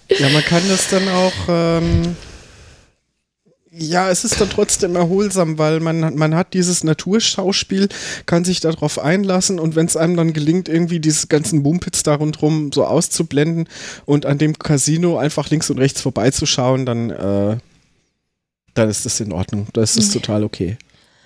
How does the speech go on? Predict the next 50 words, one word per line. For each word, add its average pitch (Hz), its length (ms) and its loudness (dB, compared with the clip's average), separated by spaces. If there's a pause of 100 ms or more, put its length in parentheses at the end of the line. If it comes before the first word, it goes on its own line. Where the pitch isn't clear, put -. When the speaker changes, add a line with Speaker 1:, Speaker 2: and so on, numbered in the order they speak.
(160)
Speaker 2:
Ja, 277 220 0 (420)
mm, 247 600 2 (160)
in 220 300 0 (100)
Toronto 220 840 0
haben 311 260 2
wir 277 120 2
dann 254 200 0
gar 247 120 0
nicht 269 220 -2
mehr 247 100 4
so 247 100 0
viel 240 240 0
gemacht, 233 500 -4
oder? 240 240 0 (1400)
Speaker 1:
Ich - 140 -8
glaub, 123 220 0
ich - 120 -4
hab - 140 -2
mich 131 140 0
dann 127 160 2
den 123 120 -2
letzten - 300 -2
Tag 127 160 2
noch, 123 140 0 (160)
nee, 117 260 0 (260)
wir, 120 440 -4
sind - 400 -2
wir 127 60 2
nicht 156 180 0
am 139 100 2
nächsten 135 320 -2
Tag 143 160 0
schon 131 180 -4
gefahren? 120 460 -2 (100)
Sonntag 160 420 0
sind 165 120 -2
wir 160 80 0
doch 151 160 -6
gefahren. 151 380 0
Speaker 2:
Ja, 254 120 2
ich 247 120 -6
glaub 214 160 -4
Speaker 1:
Nee, 185 100 2
Speaker 2:
schon. 208 120 2
Speaker 1:
Montag 180 320 -4
sind 135 160 -6
wir 285 80 -2
Speaker 2:
Ja, - 40 -4
Speaker 1:
gefahren. 135 460 2
Speaker 2:
ja. 214 200 0